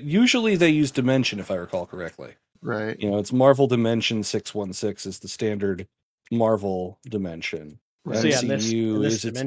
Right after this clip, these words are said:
Speaker 3: dimension,
Speaker 1: is its
Speaker 3: tech
Speaker 1: own
Speaker 3: is, like,
Speaker 1: Marvel
Speaker 3: way
Speaker 1: dimension.
Speaker 3: beyond, way beyond the, like,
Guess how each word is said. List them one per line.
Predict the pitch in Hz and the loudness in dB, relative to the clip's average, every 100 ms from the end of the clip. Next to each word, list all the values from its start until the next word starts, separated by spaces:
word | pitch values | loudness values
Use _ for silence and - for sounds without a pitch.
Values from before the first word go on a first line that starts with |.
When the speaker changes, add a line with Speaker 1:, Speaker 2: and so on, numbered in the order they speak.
| 139 | -4
Speaker 3:
dimension, | 117 107 156 | -6 -2 6
Speaker 1:
is | 156 135 | 6 6
its | 131 | 4
Speaker 3:
tech | 139 | 6
Speaker 1:
own | 131 120 117 110 | 4 4 2 -2
Speaker 3:
is, | 110 | -4
like, | 110 | 0
Speaker 1:
Marvel | 113 113 104 | 2 2 0
Speaker 3:
way | - | -2
Speaker 1:
dimension. | 104 107 104 117 | -2 -4 -4 -8
Speaker 3:
beyond, | 107 104 110 110 - _ | -12 -14 -16 -18 -20 _
way | 117 117 | -10 -8
beyond | 113 107 110 110 110 | -10 -12 -12 -12 -14
the, | 107 104 | -14 -14
like, | 104 104 - | -14 -14 -16